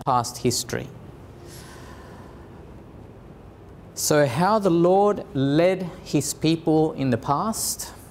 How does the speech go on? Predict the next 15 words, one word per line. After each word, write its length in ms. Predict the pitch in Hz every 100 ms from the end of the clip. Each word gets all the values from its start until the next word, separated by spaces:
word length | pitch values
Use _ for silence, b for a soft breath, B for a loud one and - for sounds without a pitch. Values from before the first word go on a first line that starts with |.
| - B B B B B B -
together 380 | 131 151 165
with 400 | 160 147 147 -
the 80 | 123
teaching 560 | - - 185 - 170 165
that 140 | 151
he 100 | 135
gave 320 | 131 143 143
them, 320 | 151 147 143 135 - - B B B B B - - - - - - - -
is 160 | 123
a 60 | 113
very 580 | 120 135 165 170 170 139
important 500 | 131 147 135 123 123
thing 160 | 123
to 460 | 120 123 113 110 113
remember, 500 | 120 117 107 101